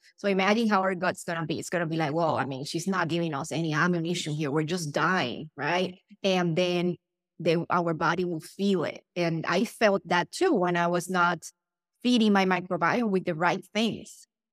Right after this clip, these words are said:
And, uh, with my daughter and with, now with my kid and my husband, we are, like, really focusing on putting all the time the foods that are gonna bring us,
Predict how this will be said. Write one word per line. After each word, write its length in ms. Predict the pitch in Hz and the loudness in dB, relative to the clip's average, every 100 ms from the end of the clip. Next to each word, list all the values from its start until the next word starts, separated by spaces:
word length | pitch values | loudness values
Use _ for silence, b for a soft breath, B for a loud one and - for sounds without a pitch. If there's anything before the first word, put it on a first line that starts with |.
| _ | _
And, 380 | 185 180 175 175 | -2 0 0 0
uh, 160 | 165 165 | -4 -2
with 180 | 180 185 | 0 2
my 120 | 180 | 2
daughter 500 | 170 196 254 202 226 _ | 4 4 6 4 0 _
and 260 | 185 175 160 | -2 0 2
with, 160 | 170 160 | 0 0
now 180 | 170 | 0
with 80 | 170 | 0
my 120 | 160 | -4
kid 380 | 151 - 226 233 | -2 2 4 2
and 80 | 175 | 0
my 140 | 165 | -2
husband, 420 | 196 180 202 180 156 | -2 -2 0 0 2
we 160 | 180 | 2
are, 120 | 185 | 2
like, 220 | 170 151 151 _ 156 | 2 -2 -6 _ -4
really 400 | 165 247 269 220 | 2 4 4 2
focusing 640 | 190 180 165 - 151 151 _ | 2 0 -2 -6 -8 -8 _
on 160 | 175 170 | -6 -6
putting 580 | - 190 190 180 180 - - - | 0 2 2 -2 -8 -18 -18 0
all 280 | 202 208 240 | 4 4 4
the 140 | 233 | 2
time 520 | 220 220 180 165 165 - - | 0 0 0 0 -4 -8 -8
the 160 | 160 180 | -2 -2
foods 320 | - 190 180 | 0 -2 0
that 120 | 214 | 4
are 120 | 185 175 | 4 4
gonna 280 | 180 175 160 _ | 0 -2 -6 _
bring 460 | 160 160 170 165 170 _ _ - | -6 -2 0 -2 -4 _ _ -4
us, 380 | 165 165 - | -4 -4 -12